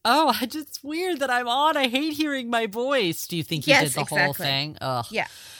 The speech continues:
Speaker 1: So now we have the resume card on top of embezzlement, which I feel like is not as impressive as embezzlement. So I feel like, okay, it's fine. So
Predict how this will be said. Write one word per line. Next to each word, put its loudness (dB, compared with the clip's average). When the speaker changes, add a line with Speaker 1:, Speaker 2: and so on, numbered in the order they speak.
Speaker 1:
So 2
now 4
we -4
have -2
the -2
resume -2
card -2
on -4
top -2
of -8
embezzlement, -6
which -6
I 0
feel -4
like -4
is -6
not 0
as -6
impressive -8
as -8
embezzlement. -10
So -12
I -10
feel -10
like, -14
okay, -10
it's -10
fine. -8
So 2